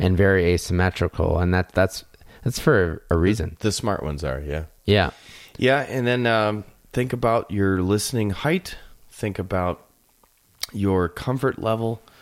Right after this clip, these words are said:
Speaker 2: Um, these, these are all things that, that play a real big role in, in your enjoyment, which is the end goal. This is all for fun,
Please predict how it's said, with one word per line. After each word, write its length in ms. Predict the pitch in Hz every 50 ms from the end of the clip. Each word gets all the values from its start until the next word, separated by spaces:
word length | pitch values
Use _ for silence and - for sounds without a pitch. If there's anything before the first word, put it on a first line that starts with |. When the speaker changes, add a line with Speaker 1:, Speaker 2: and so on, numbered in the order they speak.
| - - _ _ _ _ -
Speaker 2:
Um, 500 | - 92 87 85 82 80 80 78 73 78 - - - _ _ _ _ -
these, 240 | 101 104 101 - - - - -
these 260 | - 107 104 101 95 95
are 160 | 82 73 - - -
all 220 | - 113 117 117 107
things 440 | - - 110 104 101 95 87 -
that, 260 | - - 80 65 - _ - _ _ _ _ _ - - - - - - - _ -
that 200 | - 95 - -
play 500 | - - 101 98 95 95 92 85 62 - - - -
a 100 | - 87
real 180 | 87 113 139 139
big 280 | 117 104 95 82 76
role 420 | 90 92 98 95 87 80 67 - - -
in, 360 | - 92 85 82 80 76 - _
in 240 | - - 85 82 80
your 160 | 80 80 80
enjoyment, 640 | 80 78 76 - - 90 92 92 85 76 - - -
which 240 | 80 80 - -
is 80 | 90 -
the 180 | - - - _ -
end 260 | 107 117 117 104 95
goal. 320 | - 95 95 80 - 78 -
This 240 | - 98 92 - -
is 60 | 98
all 140 | 95 95 92
for 140 | - - 85
fun, 340 | - - 90 80 73 78